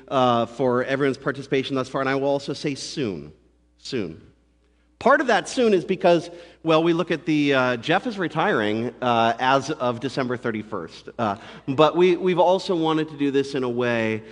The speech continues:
uh, that is the wisest and sometimes the most measured way. So, um, we're gonna start out with the, with a, uh, uh,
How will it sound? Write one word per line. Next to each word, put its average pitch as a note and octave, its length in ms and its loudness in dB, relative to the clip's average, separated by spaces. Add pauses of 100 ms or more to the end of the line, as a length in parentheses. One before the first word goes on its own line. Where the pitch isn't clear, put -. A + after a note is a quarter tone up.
(140)
uh, A2 540 2 (180)
that A#2 340 0
is G#2+ 600 -4 (400)
the C#3 140 -6
wisest C3+ 800 0
and A#2 120 -8
sometimes A#2+ 380 -6
the A#2 40 -8
most G#2+ 260 -6
measured G#2 420 -4
way. F#2 320 -8
So, G2 280 -4 (640)
um, F3 240 4
we're C#4+ 80 -2
gonna D#4+ 140 -2
start G#3 200 2
out F#3+ 120 6
with D#3 80 -8
the, B2+ 220 -2 (280)
with C#3+ 480 -4
a, B2+ 540 -2
uh, A#2 60 -6
uh, G2 1000 -6